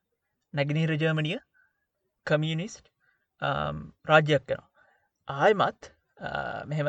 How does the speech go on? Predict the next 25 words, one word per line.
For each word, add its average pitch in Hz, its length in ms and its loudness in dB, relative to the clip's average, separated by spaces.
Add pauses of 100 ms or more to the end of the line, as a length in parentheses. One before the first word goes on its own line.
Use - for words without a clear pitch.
(140)
සීත 151 320 -8
යුද්ධ 151 240 -2
කාලේ 147 300 4
මෙහෙම 147 220 -2 (1300)
දිගටම 147 320 2
ඇවිල්ලා 147 400 2 (280)
එක්දස් 143 360 0
නවසිය 160 260 -2
අනූවේදී 165 540 0 (680)
බටහිර 147 360 2
ජර්මනිය 147 360 0
නැගෙනහිර 143 380 -2
ජර්මනියයි 151 460 0 (400)
එකතු 147 240 -4
කරලා 156 280 2 (580)
නැවත 147 340 2 (280)
එක - 200 -12 (280)
රටක් 147 360 2
වෙනවා. - 240 -12 (500)
එතකොට 180 340 6 (680)
අද 135 140 2
වෙනකොට 170 440 4 (280)
ජර්මන් 151 420 0
ව්‍යවස්ථාව 147 600 2
අනුව, 170 260 0